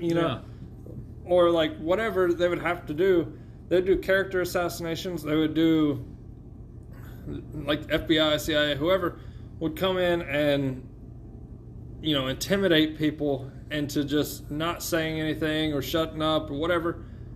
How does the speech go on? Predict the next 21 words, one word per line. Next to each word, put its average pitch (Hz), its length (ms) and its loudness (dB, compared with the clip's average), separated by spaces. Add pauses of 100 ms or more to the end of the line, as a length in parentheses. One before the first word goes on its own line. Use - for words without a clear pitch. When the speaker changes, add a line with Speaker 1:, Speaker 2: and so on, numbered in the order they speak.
(160)
Speaker 1:
'Cause - 80 -6
they 151 80 6
were 147 60 6
Speaker 2:
Yeah. 143 40 6
Speaker 1:
like, 135 220 2
"Hey, 139 100 -6
we'll 139 200 -4 (100)
fucking 131 360 -6 (200)
cut 151 140 0
off - 120 -8
your - 100 -12
fingers," 139 460 -4
or 147 80 0
whatever. 151 460 2 (380)
Speaker 2:
Yeah. 147 160 -4 (280)
Speaker 1:
And, 156 380 4
uh, 135 360 0 (1600)
then 247 220 4
they 247 120 2
figured 220 340 0
out 233 360 0